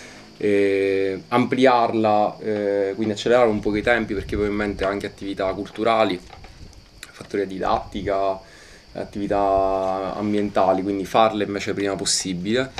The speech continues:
Abbiamo per questo, eh, costituito un'associazione culturale che si chiama Difendiamo la Valle del Simeto.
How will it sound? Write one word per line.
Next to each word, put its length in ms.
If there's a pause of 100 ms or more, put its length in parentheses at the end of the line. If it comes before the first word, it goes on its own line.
(200)
Abbiamo 400
per 160
questo, 1200 (320)
eh, 140
costituito 400
un'associazione 640
culturale 640 (840)
che 140
si 160
chiama 340 (300)
Difendiamo 380
la 80
Valle 180
del 140
Simeto. 640